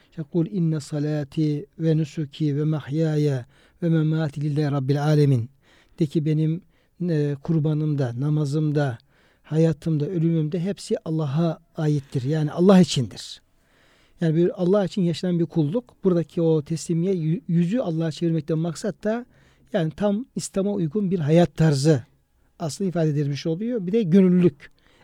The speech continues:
esası olmuş oluyor. Yani tam gönülden tıpkı peygamberlerin İbrahim Aleyhisselam'ın vasfı olan Rabbi ona, e, teslim ol dedi. O da, e, "Estemtu Rabbil alemin, alemin Rabbine teslim oldum"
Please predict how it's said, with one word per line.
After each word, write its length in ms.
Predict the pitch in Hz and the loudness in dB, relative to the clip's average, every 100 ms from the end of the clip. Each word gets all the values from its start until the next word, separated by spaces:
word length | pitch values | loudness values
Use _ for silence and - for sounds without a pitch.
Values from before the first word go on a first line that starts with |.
| - | -4
esası 380 | 156 151 - | -2 -2 -2
olmuş 280 | 151 151 139 | -2 -2 -2
oluyor. 380 | 143 139 208 262 _ _ - - _ _ | -4 -2 -4 -6 _ _ -20 -20 _ _
Yani 180 | 226 165 | -2 -2
tam 240 | 156 196 151 | -2 -2 2
gönülden 680 | 180 196 175 151 208 247 - _ _ _ - | 4 4 2 0 -2 -4 -8 _ _ _ -8
tıpkı 300 | 220 - 214 | -6 -4 -4
peygamberlerin 840 | 175 160 165 170 165 156 151 165 220 | -2 -2 -2 -2 0 0 0 -4 -4
İbrahim 300 | 160 170 160 | -2 -2 -2
Aleyhisselam'ın 800 | 160 147 160 160 156 160 147 | -4 -4 -4 -2 0 -2 -2
vasfı 280 | 151 139 - | -4 -6 -2
olan 360 | 165 151 143 139 _ _ _ 170 | 0 2 0 -4 _ _ _ -4
Rabbi 240 | 156 151 | -4 -2
ona, 400 | 165 160 160 - - | -2 0 -2 -6 -10
e, 140 | 156 | -10
teslim 400 | 143 160 139 175 | -4 -4 -2 0
ol 220 | 175 160 139 | 2 2 0
dedi. 180 | 156 | -4
O 120 | 175 156 | -4 -4
da, 280 | 175 175 - _ _ _ - | -4 -6 -12 _ _ _ -12
e, 40 | |
"Estemtu 680 | 226 - - 196 170 160 147 | -8 -8 -2 -2 0 -2 -2
Rabbil 340 | 156 147 156 | -2 -2 -4
alemin, 460 | 143 160 156 156 147 | -2 0 2 0 -2
alemin 400 | 170 160 156 156 | -2 -2 0 2
Rabbine 160 | 151 | 0
teslim 320 | 147 151 - 190 | -2 -6 -4 0
oldum" 440 | 165 151 165 143 | 0 4 4 2